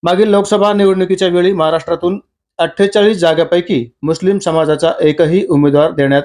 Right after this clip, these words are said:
आलेला नाही, त्यामुळे येत्या विधानसभा निवडणुकीमध्ये महाराष्ट्रातून किमान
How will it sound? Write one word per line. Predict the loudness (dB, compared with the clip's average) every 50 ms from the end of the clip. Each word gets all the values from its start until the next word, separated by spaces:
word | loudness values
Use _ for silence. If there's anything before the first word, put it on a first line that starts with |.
| -2 -2
आलेला | 0 2 2 2 2 0
नाही, | 0 0 0 0 -2 -4 -6 _ _ -20 -20 _ _ -2
त्यामुळे | 0 0 2 2 2 2 0 0
येत्या | -2 -2 0 0 0 0
विधानसभा | 0 0 0 -2 -2 -2 -2 -2 0 0
निवडणुकीमध्ये | 0 0 -2 0 0 -2 -2 0 -2 -2 0 0 -2 -2 -2 -8 _ _ _ _ _ _ -6
महाराष्ट्रातून | -2 0 0 0 0 0 -2 -2 0 0 -2 0
किमान | 0 0 0 0 -2 -2